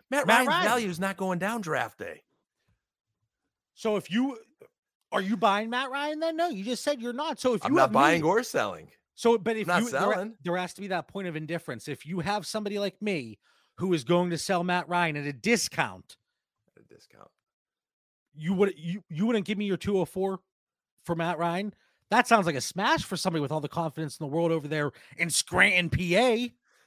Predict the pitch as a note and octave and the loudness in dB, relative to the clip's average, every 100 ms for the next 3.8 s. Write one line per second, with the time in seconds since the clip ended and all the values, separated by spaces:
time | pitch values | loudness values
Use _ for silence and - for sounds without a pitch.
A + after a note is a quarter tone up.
0 | _ _ - - - D#3+ D#3 F#3 F3+ B3+ | _ _ -18 -12 -6 -4 -2 -2 -2 -2
1 | D3+ D#3 D#3 A#2 B2 C#3 D#3+ E3+ E3+ F3+ | 0 0 0 -8 -4 0 0 -2 -4 -4
2 | F#3 F#3+ F3 F#3+ G3 A3 F3 A3+ D3+ B2+ | -2 -4 -4 0 0 0 -4 -10 -4 -4
3 | B2+ D3+ D#3 C3 A#2 C#3+ G#3+ - | -2 -6 -6 -4 -2 -4 -8 -12